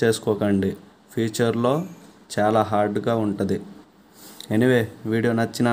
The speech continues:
నచ్చకపోయినా లైక్ చేసి సబ్స్క్రైబ్ చేసుకోండి, అలాగే మీ ఫ్రెండ్స్కి కూడా షేర్ చేసి సబ్స్క్రైబ్ చేసుకోమని చెప్పండి. So, so, ఫైనల్గా ఎఫ్ త్రీ అయితే డౌన్లోడ్ కంప్లీట్ అయిపోయిందనమాట.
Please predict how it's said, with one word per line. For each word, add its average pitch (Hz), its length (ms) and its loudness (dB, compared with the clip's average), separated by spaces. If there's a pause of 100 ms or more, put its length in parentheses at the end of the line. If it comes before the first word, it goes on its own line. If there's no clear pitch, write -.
నచ్చకపోయినా 110 580 2 (120)
లైక్ 104 220 0
చేసి 110 300 2 (140)
సబ్స్క్రైబ్ 107 460 -2
చేసుకోండి, 107 480 2 (480)
అలాగే 107 320 0
మీ 107 160 -4
ఫ్రెండ్స్కి 110 480 -2
కూడా 110 260 4
షేర్ 107 280 0
చేసి 107 320 2 (400)
సబ్స్క్రైబ్ 110 360 2
చేసుకోమని 104 520 0
చెప్పండి. 101 420 0 (460)
So, 107 100 -6 (800)
so, 135 100 6 (160)
ఫైనల్గా 127 520 8
ఎఫ్ - 160 0
త్రీ 131 180 6
అయితే 117 300 8
డౌన్లోడ్ 113 360 6
కంప్లీట్ 110 360 2
అయిపోయిందనమాట. 98 680 2